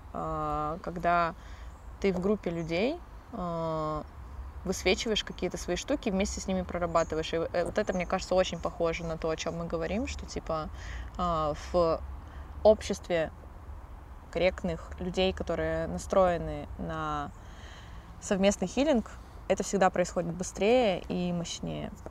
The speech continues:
Короче, ищите своих людей и прямо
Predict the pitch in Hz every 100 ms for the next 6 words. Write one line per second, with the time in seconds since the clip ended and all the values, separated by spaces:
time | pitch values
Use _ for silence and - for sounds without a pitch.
0 | - - - - - - 247 294 277 240
1 | 226 202 - 220 254 285 - 226 220 220
2 | 208 214 269 302 349 - - - - -
3 | - 214 220 - 196 220 196 180 175 170
4 | 165 165